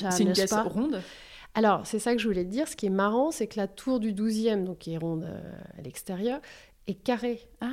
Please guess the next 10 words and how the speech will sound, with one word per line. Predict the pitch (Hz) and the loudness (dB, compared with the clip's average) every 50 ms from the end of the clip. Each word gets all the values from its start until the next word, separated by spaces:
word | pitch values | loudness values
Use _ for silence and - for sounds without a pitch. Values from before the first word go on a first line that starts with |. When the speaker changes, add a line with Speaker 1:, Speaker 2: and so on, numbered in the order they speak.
| 269 190 170 226 | -6 -6 -2 -2
Speaker 1:
au | 220 | 0
rez-de-chaussée | 196 196 190 190 - - 202 202 - 190 | 0 0 0 -2 -2 -6 -6 -6 -6 -6
à | 190 | -6
l'intérieur | 185 180 175 165 - 175 175 180 185 196 214 180 | -4 -4 -6 -6 -8 -8 -8 -8 -8 -6 -6 -6
Speaker 2:
Ouais. | 156 151 175 262 - - - - _ _ _ _ - | -6 -6 -6 -8 -10 -14 -20 -20 _ _ _ _ 0
Speaker 1:
et | 233 220 202 | 2 2 2
ronde | 185 185 214 240 277 294 262 214 190 170 - - _ - - - _ _ | 2 2 2 2 2 0 0 -2 -4 -6 -10 -16 _ -20 -20 -20 _ _
Speaker 2:
D'accord. | - 233 240 - 175 175 - - - - - | -6 -6 -6 -6 -8 -10 -10 -14 -16 -8 -4
Speaker 1:
au | 233 226 208 | -2 -2 -2
premier. | - - 233 226 220 202 190 | -4 -4 -2 -2 0 -2 -2